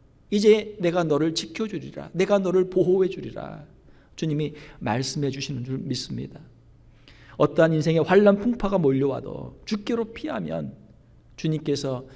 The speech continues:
우리의 피난처가 되어주시는 줄 믿습니다. 저도 뭐 이렇게 인생을 살면서 목회를 하면서 마음에 근심, 걱정, 두려움이 찾아올 때가 있어요. 갑자기 그런 마음이 들 때가 있어요.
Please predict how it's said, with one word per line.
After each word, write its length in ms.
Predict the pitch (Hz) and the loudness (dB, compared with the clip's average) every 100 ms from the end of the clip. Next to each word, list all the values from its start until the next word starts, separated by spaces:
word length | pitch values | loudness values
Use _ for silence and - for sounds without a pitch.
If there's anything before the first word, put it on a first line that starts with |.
| - | -16
우리의 320 | - 131 127 - | -4 -2 -2 -2
피난처가 760 | 233 208 190 - 160 151 147 - - - | -4 -2 -2 -4 -2 0 -2 -8 -20 -2
되어주시는 600 | 131 135 135 131 131 123 | 0 2 0 -2 0 0
줄 220 | 123 160 | -2 -2
믿습니다. 680 | 190 127 - - - - - - - - - - - - - - - - - - - - | -2 -4 -4 -10 -12 -14 -18 -20 -20 -20 -20 -20 -20 -20 -20 -20 -20 -20 -20 -18 -16 -10
저도 260 | - 170 185 | 0 4 4
뭐 400 | 165 170 156 - | 4 2 0 -6
이렇게 200 | - - | -8 -2
인생을 340 | 151 147 160 160 | 0 2 0 0
살면서 640 | 165 170 160 143 143 131 | 0 0 0 -2 -4 -2
목회를 360 | 135 131 156 151 | -2 0 0 0
하면서 640 | 151 151 147 143 139 143 | -2 -4 -6 -8 -8 -10
마음에 300 | - 139 143 | -2 0 2
근심, 380 | 139 147 147 160 | 0 0 0 -2
걱정, 340 | 143 - 160 143 | -4 -4 -4 -2
두려움이 340 | 160 185 185 | 2 2 2
찾아올 360 | - 233 233 208 | -2 -4 -4 -4
때가 180 | 220 | -4
있어요. 340 | 165 - - - - - | -4 -8 -12 -14 -18 -12
갑자기 380 | - - 214 208 | -10 -2 0 2
그런 480 | 190 185 170 - - | 0 -2 -4 -10 -12
마음이 340 | - 135 147 | -8 -6 -4
들 140 | - 131 | -6 -6
때가 200 | - 135 | -6 -6
있어요. 260 | 113 - | -10 -14